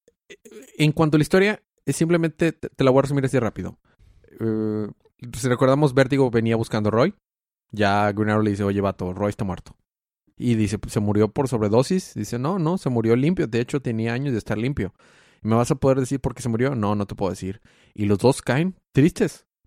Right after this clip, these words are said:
No es una pelea final. Es una,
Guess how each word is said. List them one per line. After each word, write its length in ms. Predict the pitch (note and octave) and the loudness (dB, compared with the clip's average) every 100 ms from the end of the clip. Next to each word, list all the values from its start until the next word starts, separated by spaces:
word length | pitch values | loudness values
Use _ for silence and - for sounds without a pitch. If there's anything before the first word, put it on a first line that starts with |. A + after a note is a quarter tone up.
| _ _ - | _ _ -2
No 120 | A#2+ | 2
es 80 | C3 | 4
una 140 | G#3 | 4
pelea 260 | - C#3 E3 | 4 2 2
final. 400 | F3 E3 G#3 A#2+ _ _ _ | 0 0 -2 -6 _ _ _
Es 160 | C3+ C3 | -2 0
una, 360 | F3+ F#3 F3+ | 2 2 0